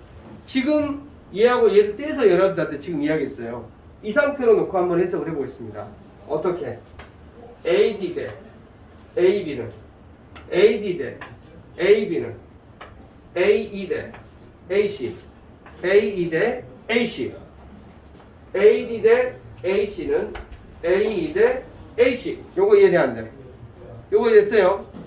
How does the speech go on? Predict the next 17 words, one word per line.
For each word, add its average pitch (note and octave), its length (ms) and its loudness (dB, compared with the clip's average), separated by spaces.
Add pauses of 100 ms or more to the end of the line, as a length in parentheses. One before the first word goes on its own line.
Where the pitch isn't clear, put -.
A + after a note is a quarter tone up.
그러니까 G#3+ 280 0
이 G#3 40 -4
상태에서도 C4 720 2
여러분 A3+ 280 4
해석하실 B3 440 -2
수 E3+ 120 -8
있어야 E3+ 300 2
돼. A2 180 -8 (960)
얘 F#3 300 6
대 - 360 4 (480)
얘는, E3+ 480 2 (680)
얘 G#3 300 6
대 C4+ 320 -2 (540)
얘다, A#3 440 4
이렇게도 F#3+ 320 0
이야기해도 F3 420 2
됩니다. B2 360 -10